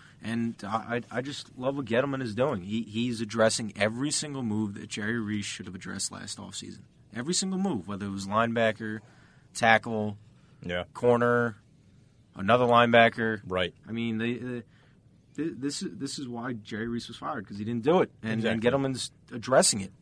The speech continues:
Speaker 1: And we're gonna see what the Giants put on the field this, uh, season.
Speaker 2: Now, the Giants so far have made some quality moves. However, when free agency started on March fourteenth,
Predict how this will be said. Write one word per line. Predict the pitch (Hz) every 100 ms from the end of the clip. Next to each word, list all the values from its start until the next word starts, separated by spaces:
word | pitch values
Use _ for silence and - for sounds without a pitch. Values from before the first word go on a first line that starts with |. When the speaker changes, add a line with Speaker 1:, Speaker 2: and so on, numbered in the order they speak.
| -
Speaker 1:
And | 104 107
we're | 110
gonna | 117 123
see | 135
what | 127 110
the | -
Giants | 117 123
put | 123
on | 127
the |
field | 101 160
this, | 127 -
uh, | - 98
season. | 92 104 92 90
Speaker 2:
Now, | 113 107 107 -
the | 110
Giants | 95 113 123 120 -
so | 110 104
far | - 101 98
have | 101 95
made | 101 101
some | - 98
quality | - 104 101 98 92
moves. | 90 85 80
However, | - 101 110 107 104 104 - -
when | 101 104 104 101 95 - _ _ - -
free | - 120 123
agency | 123 113 - 104
started | - 110 104 92 92
on | 92
March | 98 92 -
fourteenth, | 98 87 - 95 90